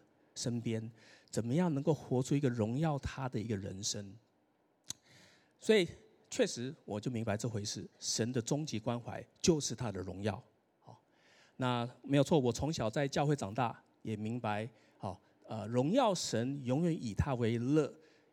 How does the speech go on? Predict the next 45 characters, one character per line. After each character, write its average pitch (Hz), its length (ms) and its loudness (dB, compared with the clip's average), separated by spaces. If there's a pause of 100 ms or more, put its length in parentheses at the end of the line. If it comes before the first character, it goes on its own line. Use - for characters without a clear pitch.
glorify 214 440 2
God 180 280 0
and 131 300 -2
enjoy 190 280 2
Him 175 460 0
forever， 160 800 -2
这 285 120 -4
是 262 300 -4
我 117 120 -4
们 113 220 -4
人 120 300 -4
生 143 260 -4
的 131 80 -6
目 127 200 -2
的。 110 240 -10 (640)
那， 127 300 -2 (280)
呃， 113 200 -2
有 120 80 0
一 143 60 0
个 165 100 -2
讲 120 260 -2
员， 113 400 -2
呃， 113 200 -10
John， 185 260 -2
呃， 147 80 -8
一 139 40 -4
个 131 100 -6
作 180 220 0
者 - 180 -6
啊， 117 160 -6
John 202 200 0
Piper， - 360 -4
他 - 140 -4
说 302 180 -2
一 240 40 -4
句 240 100 -6
我 160 100 -2
觉 131 100 -4
得 139 140 -4
我 110 120 -6
们 120 120 -4
要 156 80 -2
思 - 220 -6
考 - 220 -14
的， - 120 -16